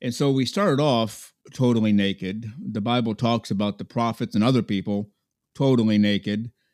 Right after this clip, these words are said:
How in the world did we get from that to what we have today, which is a multi-billion dollar fashion industry? You have to have the right pants, the right shirt, the right dress, the right, you have to have the right everything,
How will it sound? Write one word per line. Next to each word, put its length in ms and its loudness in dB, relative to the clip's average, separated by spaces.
How 380 0
in 240 2
the 100 2
world 380 0
did 100 0
we 140 0
get 180 0
from 360 -2
that 440 -4
to 140 -2
what 160 -2
we 140 -2
have 280 -2
today, 400 0
which 240 -8
is 180 -6
a 240 -4
multi-billion 1080 2
dollar 360 -2
fashion 480 -2
industry? 460 -2
You 100 0
have 220 -2
to 100 -2
have 220 -2
the 80 -4
right 260 -6
pants, 360 -2
the 60 -12
right 200 -8
shirt, 340 -4
the 80 -10
right 220 -8
dress, 340 -6
the 120 -12
right, 180 -8
you 80 -4
have 80 -2
to 100 2
have 160 4
the 100 2
right 220 4
everything, 640 2